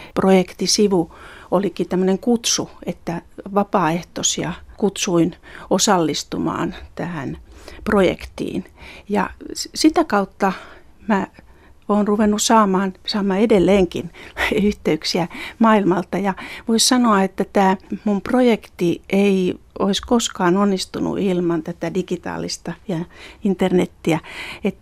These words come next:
mm, solarigrafia on oikeasti kaksituhattaluvun juttu. Ja sitten siinä yhdistyy kuitenkin analoginen ja digitaalinen valokuvaus. Ja siinä on niinku jotain vanhaa ja sitten <laughs> jotain uutta. Ja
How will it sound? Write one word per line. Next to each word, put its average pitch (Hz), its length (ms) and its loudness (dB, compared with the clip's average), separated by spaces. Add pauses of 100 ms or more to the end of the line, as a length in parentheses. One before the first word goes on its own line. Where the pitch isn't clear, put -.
mm, 247 160 0
solarigrafia 208 640 2
on 196 100 2
oikeasti 196 500 0
kaksituhattaluvun 175 1080 -4 (440)
juttu. - 440 -4 (440)
Ja 180 200 -2 (140)
sitten 190 440 -4
siinä 196 520 2
yhdistyy 196 720 -4
kuitenkin 180 720 2 (320)
analoginen 226 920 2
ja 180 120 0
digitaalinen 170 880 -4 (440)
valokuvaus. - 720 -6 (280)
Ja 175 180 -2
siinä 214 260 0
on 156 160 2
niinku 175 200 -4
jotain 175 460 -2
vanhaa 277 540 4 (100)
ja 208 100 -2
sitten - 400 -6 (260)
<laughs> - 260 -14
jotain 226 380 0
uutta. - 420 -6 (480)
Ja 202 180 0